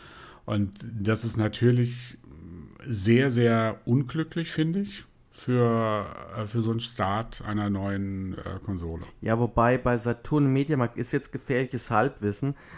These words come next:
Speaker 2: aber was ich eben aus meinem Stammforum weiß, und dort sind halt auch Leute, die wirklich dort in diesen Läden arbeiten,
Speaker 1: Mhm.
Speaker 2: ähm, die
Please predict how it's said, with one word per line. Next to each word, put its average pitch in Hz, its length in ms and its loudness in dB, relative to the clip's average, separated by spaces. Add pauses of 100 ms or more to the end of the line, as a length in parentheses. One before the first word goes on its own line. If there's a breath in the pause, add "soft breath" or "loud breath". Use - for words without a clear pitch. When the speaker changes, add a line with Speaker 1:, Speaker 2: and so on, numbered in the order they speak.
(120)
Speaker 2:
aber 113 160 2
was - 260 -4
ich - 260 -8
eben 127 180 -2
aus - 160 -4
meinem 113 160 -2
Stammforum 107 840 0
weiß, 104 560 0
und 113 160 0
dort 117 160 2
sind 147 220 8
halt 123 160 2
auch 107 120 -2
Leute, 117 280 6
die 117 160 0
wirklich 120 300 0
dort 107 300 0
in 110 80 -2
diesen 101 220 -2
Läden 101 220 0
arbeiten, 101 640 2 (800 loud breath)
Speaker 1:
Mhm. - 40 0
Speaker 2:
ähm, 120 380 6 (540 soft breath)
die 143 220 4